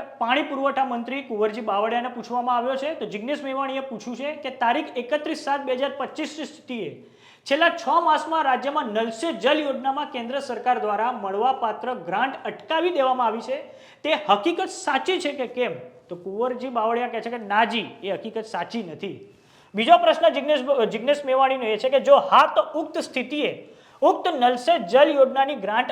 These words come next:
અટકાવી દેવાના કારણો શા માટે છે?" તો હવે પ્રશ્ન ઉપસ્થિત થતો જ નથી.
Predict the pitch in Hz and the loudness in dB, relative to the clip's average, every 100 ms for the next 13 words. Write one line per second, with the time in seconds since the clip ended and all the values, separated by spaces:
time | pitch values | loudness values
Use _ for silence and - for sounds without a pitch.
0 | - 170 - - 254 277 214 208 226 240 | -4 -4 -4 0 2 2 -2 -2 -2 -2
1 | 254 262 262 185 185 233 233 262 285 233 | -4 -6 -4 -4 -2 -2 -2 2 2 2
2 | 190 185 196 202 190 170 247 - 196 - | 0 -4 -6 -6 -4 -2 -4 -6 -12 -8
3 | 214 - 190 - 233 226 170 170 196 156 | -10 -8 -8 -8 -10 -10 -12 -8 -10 -10
4 | 147 233 - | -14 -14 -16